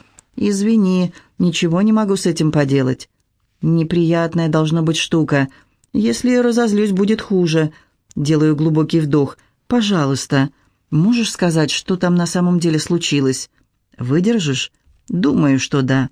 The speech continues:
И Мак рассказывает. Он был в передней части автобуса,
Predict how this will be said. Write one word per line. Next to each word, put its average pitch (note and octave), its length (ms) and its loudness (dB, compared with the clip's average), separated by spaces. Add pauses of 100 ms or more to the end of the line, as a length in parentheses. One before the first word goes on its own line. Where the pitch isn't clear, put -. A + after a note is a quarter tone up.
(760)
И A3+ 100 2
Мак A#3+ 380 2
рассказывает. C3 880 -2 (580)
Он A3 180 2
был A3 140 2
в G#3 100 -6
передней F#3 420 2
части F3+ 340 -2
автобуса, D#3+ 720 0